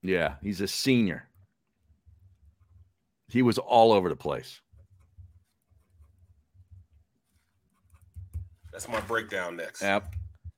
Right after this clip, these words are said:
Speaker 2: Zacoby McClain.
Speaker 1: And that
Speaker 2: I'm on
Speaker 1: def-,
Speaker 2: it now.
Speaker 1: the, either one of those defensive ends from Michigan, I mean, they'll probably be gone in the first, what, what do you think? Ten picks?
Speaker 2: Yeah,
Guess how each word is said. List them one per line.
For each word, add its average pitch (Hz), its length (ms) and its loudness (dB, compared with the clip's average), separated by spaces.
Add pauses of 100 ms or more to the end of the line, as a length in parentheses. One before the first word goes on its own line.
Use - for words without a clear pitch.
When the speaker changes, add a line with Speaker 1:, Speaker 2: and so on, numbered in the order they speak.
(1000)
Speaker 2:
Zacoby 123 580 0
McClain. 98 460 -4 (1160)
Speaker 1:
And 90 220 -2
that 110 120 2
Speaker 2:
I'm 104 60 -2
on 98 160 2
Speaker 1:
def-, 85 100 -6
Speaker 2:
it - 20 -6
now. 80 120 -4
Speaker 1:
the, 113 200 4
either 135 200 4
one 131 180 4
of 113 80 2
those 104 180 4
defensive 107 540 -4
ends 101 240 -2
from 90 180 -4
Michigan, 98 600 -4
I 104 80 0
mean, 107 160 4
they'll 131 100 6
probably 110 300 4
be 87 100 -4
gone 90 360 -2
in 80 60 -6
the 76 80 -8
first, - 540 -4 (160)
what, 85 280 -4
what 90 100 -2
do 82 60 -6
you 71 60 -10
think? 67 200 -10 (640)
Ten 95 240 0
picks? - 520 -6
Speaker 2:
Yeah, 90 260 -2